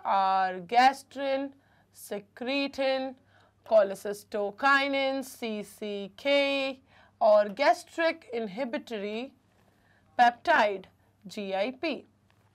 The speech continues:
ठीक है, ये हुई कहानी किसकी? gastrointestinal ट्रैक्ट के एंडोक्राइन सेल्स की बात हुई, जो कि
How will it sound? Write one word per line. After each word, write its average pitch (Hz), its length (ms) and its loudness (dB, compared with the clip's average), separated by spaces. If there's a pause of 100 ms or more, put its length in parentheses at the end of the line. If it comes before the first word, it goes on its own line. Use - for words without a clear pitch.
(340)
ठीक 285 180 -6
है, 302 200 2 (400)
ये 262 140 0
हुई 294 180 0
कहानी 277 420 0
किसकी? 285 600 -4 (340)
gastrointestinal 262 1300 -2
ट्रैक्ट 202 460 -4
के 269 160 2 (500)
एंडोक्राइन 233 760 0
सेल्स 311 420 0
की 302 140 -4
बात 277 320 0
हुई, 285 300 -4 (280)
जो 277 340 2
कि 262 240 -4